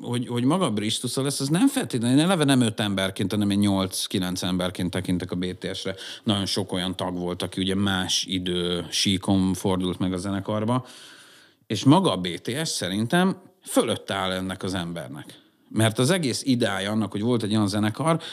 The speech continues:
aki adott, nagyon sok embernek menedéket tudtunk adni, saját magunknak is tudtunk menedéket adni, meg segíteni tudtunk, meg, meg jó dolgokat, meg, meg kiadni minden dühös frusztrációnkat, fájdalmunkat, örömünket, stb.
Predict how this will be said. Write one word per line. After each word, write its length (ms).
aki 340
adott, 600
nagyon 360
sok 200
embernek 560
menedéket 640
tudtunk 460
adni, 440
saját 400
magunknak 500
is 140
tudtunk 340
menedéket 540
adni, 180
meg 140
segíteni 560
tudtunk, 360
meg, 120
meg 200
jó 180
dolgokat, 460
meg, 160
meg 100
kiadni 340
minden 580
dühös 460
frusztrációnkat, 880
fájdalmunkat, 760
örömünket, 480
stb. 560